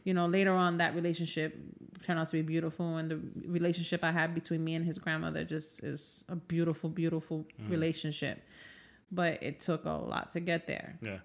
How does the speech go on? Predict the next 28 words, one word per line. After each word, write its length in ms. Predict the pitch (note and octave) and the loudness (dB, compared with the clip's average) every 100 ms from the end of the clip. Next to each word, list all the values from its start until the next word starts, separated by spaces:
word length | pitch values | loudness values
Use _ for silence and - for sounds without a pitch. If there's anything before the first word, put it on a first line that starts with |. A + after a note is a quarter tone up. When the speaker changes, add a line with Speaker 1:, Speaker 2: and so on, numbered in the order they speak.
| - | -2
Speaker 2:
because 340 | A#2+ B2 G#2+ | 0 2 2
you 80 | A2+ | 0
were 160 | A2 G#2+ | 0 0
from 600 | - A#2 G#2+ G#2 G2 G2 - - - - | 2 2 2 2 -2 -6 -10 -18 -8 0
Speaker 1:
The 140 | G3 | 4
Bronx 500 | G3 F#3 E3 G3 A3 | 8 8 6 4 0
Speaker 2:
the 160 | - G#3+ | 4 6
other 140 | F3+ | 8
Speaker 1:
and 80 | - | 10
Speaker 2:
side 260 | - G#2+ G2+ | 10 8 4
of 80 | |
the 80 | G2+ | 0
tracks. 580 | - A2+ G2+ - - - | 2 4 2 0 -2 0
Speaker 1:
First 280 | - F#3+ G3+ | 2 4 4
of 120 | F3 | 4
all, 420 | F3 E3 D#3+ - - _ _ _ - | 4 4 0 -6 -20 _ _ _ -6
they're 120 | D#3+ | -4
Colombian. 640 | A#3 A3 F#3+ F#3 F#3+ B3 - A3+ G#3+ | 0 2 4 4 4 0 0 0 0
Speaker 2:
Yeah. 360 | A#2 A2 G#2+ G#2 - - | 0 2 2 0 -6 -6
Speaker 1:
They 180 | F#3+ F#3 | 0 2
wanted 300 | F3+ F3 F3+ | 4 4 6
him 140 | F3+ F3+ | 4 4
to 100 | F3+ | 2
be 120 | F3+ | 4
with 120 | F#3+ | 4
a 40 | G#3 | 4
Colombian 460 | G#3+ G#3 A3+ A3+ | 4 4 4 4
woman. 220 | F3+ E3+ | 4 2